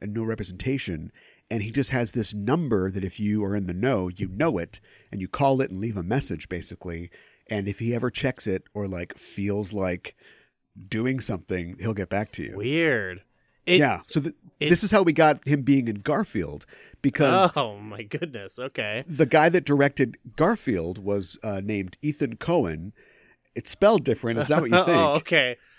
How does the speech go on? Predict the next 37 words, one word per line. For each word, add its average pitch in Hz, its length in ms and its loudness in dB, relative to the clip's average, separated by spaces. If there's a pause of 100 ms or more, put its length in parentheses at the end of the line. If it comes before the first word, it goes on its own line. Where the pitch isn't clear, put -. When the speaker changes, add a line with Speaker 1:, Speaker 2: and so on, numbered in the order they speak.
Speaker 1:
But 147 120 8
apparently 170 460 6
he 156 140 6
heard 175 280 2
this 143 160 4
and 139 160 0
thought, 135 240 4 (180)
"Yeah, 220 240 -2
sure, 196 240 0
I'll 180 120 0
do, 180 140 -6
I'll 185 60 -6
do 170 200 -2
an 117 280 0
Ethan 117 200 -6
Cohen 120 260 0
movie." 127 320 -2 (220)
And 135 120 -2
so 147 120 4
he 143 120 6
ends 147 160 2
up - 140 0
on 131 160 2
Garfield. 151 420 2
He's 143 120 2
Speaker 2:
Oh 139 40 2
Speaker 1:
like, 127 120 2
Speaker 2:
my - 60 -18 (280)
Speaker 1:
"Where 170 140 4
are 180 40 4
the 175 60 4
Coen 208 240 4
brothers?" 110 500 4
<laughs> - 460 -6 (300)
Yeah. 170 100 4 (200)
Speaker 2:
Holy 190 500 0
cow. 175 840 4